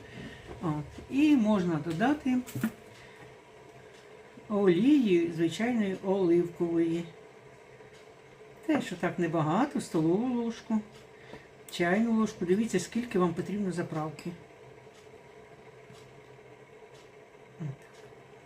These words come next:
І ось так, з олійками є ляна, є ще ляна олійка, теж вона дуже корисна. Додаю сюди,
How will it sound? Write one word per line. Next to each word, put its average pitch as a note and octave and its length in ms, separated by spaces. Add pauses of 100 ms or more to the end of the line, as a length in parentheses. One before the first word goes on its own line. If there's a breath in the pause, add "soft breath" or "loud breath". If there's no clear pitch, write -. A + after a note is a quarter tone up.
(4000)
І - 20
ось A3 160
так, C#3+ 240
з D#3 60
олійками G#3 520
є F#3+ 440
ляна, F#3+ 400 (100)
є E3 260
ще G#3+ 220
ляна E3 280
олійка, E3 520
теж G3 200
вона D#3 160
дуже A3 220
корисна. D#3 440 (500 loud breath)
Додаю G3+ 600
сюди, E3+ 440